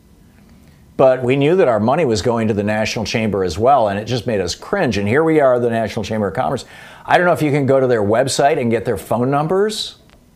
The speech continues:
and call them up and just ask, "Is it true that you guys are lobbying against the Defense Production Act?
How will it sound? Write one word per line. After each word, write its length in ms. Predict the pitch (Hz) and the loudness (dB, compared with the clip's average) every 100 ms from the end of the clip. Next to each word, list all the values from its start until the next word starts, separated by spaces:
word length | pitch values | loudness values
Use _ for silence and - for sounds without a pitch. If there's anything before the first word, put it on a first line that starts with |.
| _ _ - | _ _ -6
and 120 | 120 | -4
call 300 | - 143 147 | 0 2 2
them 80 | 143 | 2
up 160 | 143 | 2
and 100 | 156 | 0
just 200 | 123 139 | -2 -2
ask, 480 | - 107 117 180 - | -2 -2 0 -2 -4
"Is 120 | 147 | -2
it 120 | 127 98 | -2 -4
true 320 | - 165 226 | 0 2 2
that 160 | 214 | -2
you 60 | 185 | -2
guys 260 | 180 175 147 | 0 0 -2
are 60 | |
lobbying 640 | 107 98 101 120 143 151 - | -2 0 0 0 -2 -4 -4
against 480 | 101 80 110 147 - | -6 -4 -4 -4 -4
the 80 | 131 | -4
Defense 320 | 123 127 120 | -4 -6 -6
Production 480 | 117 104 113 - 143 | -6 -6 -6 -6 -6
Act? 240 | 170 | -6